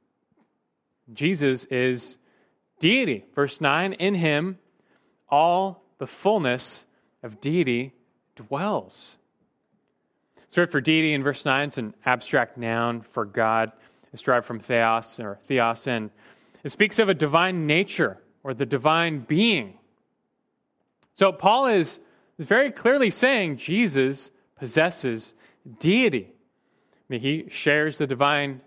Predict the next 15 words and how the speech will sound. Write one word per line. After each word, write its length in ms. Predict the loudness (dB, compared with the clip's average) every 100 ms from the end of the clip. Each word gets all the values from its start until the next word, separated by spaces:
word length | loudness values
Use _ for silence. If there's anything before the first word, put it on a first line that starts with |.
| _
essence. 440 | -2 -2 -4 -8 -10
He's 200 | -8 -6
of 140 | -4
the 100 | -6
same 580 | -4 -2 -2 -2 -4 -2
nature 500 | -2 -4 -4 -2 0
as 480 | 2 2 -2 -8 -18 _ _ _ _
deity. 460 | 0 2 0 -4 -8 _ _ _ _ _ _ _
And 300 | _ _ _
they're 80 | 0
talking 180 | 2 4
about 160 | 2
a 60 | 0
strong, 760 | -4 -8 0 2 4 2 -2 -8 _ _ _ _
clear, 640 | -4 0 2 2 0 -4